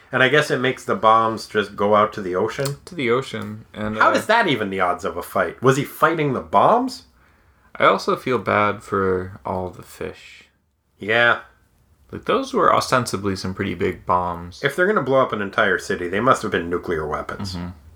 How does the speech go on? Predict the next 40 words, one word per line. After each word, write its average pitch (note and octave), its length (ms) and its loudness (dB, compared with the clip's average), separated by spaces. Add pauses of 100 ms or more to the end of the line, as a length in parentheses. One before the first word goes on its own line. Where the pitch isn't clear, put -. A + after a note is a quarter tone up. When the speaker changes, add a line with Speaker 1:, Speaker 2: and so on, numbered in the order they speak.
(260)
Speaker 2:
Yeah, F2 340 0
so - 180 -8
there's A#2+ 340 2
at F#2 200 0
least F#2+ 280 0
a F2 80 -2
few. F2 480 -2 (120)
Speaker 1:
You B2+ 100 -2
know A#2+ 120 4
who C3 100 2
else C#3+ 200 2
I E3 40 0
feel E3+ 220 -2
bad F3 240 2
for? G#3 260 -6 (380)
Fucking B3 400 2
Aquaman. G#3+ 600 4
Speaker 2:
Yeah. F#2+ 320 -6 (540)
Yeah. - 60 -8
Speaker 1:
Nobody D4 460 2
gives C4 240 0
that B3 180 2
guy B3 180 4
any A#3+ 180 2
respect. A3+ 480 2
They C#3 100 2
don't C#3+ 240 2
listen F3 320 2
to F3+ 160 2
him. F3 80 -2
His C#3+ 140 -2
fucking D3 280 2
protege A2 400 4
is G2 120 0
gonna G2 180 -2
die. - 480 0 (460)
He's C3 80 -6
gonna D3+ 200 2
die, G2 460 2
Corey. - 380 -10